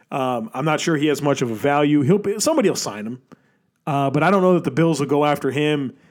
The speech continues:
as guy we gotta have back. Other than they know him, they know his habits,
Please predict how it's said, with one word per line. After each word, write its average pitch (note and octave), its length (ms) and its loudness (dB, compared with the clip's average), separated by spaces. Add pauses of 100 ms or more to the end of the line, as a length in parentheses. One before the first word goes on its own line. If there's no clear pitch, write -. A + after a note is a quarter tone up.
(280)
as C#3 600 -2 (1080)
guy D3 220 4
we D3+ 100 2
gotta C#3 240 2
have C3+ 260 0
back. A#2 440 -10 (480)
Other D#3+ 280 2
than C#3+ 220 0
they B2 140 -2
know D#3+ 260 2
him, D3+ 80 -2
they B2 120 -2
know C3 180 0
his D3 100 -2
habits, C#3 640 -6